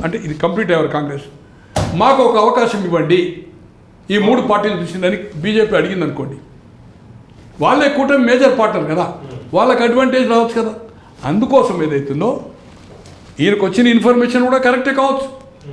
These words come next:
ఆ, ఎవరన్నా కేటీఆర్,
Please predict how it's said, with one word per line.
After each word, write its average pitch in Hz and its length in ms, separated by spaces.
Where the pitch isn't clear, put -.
ఆ, - 360
ఎవరన్నా 226 400
కేటీఆర్, 226 500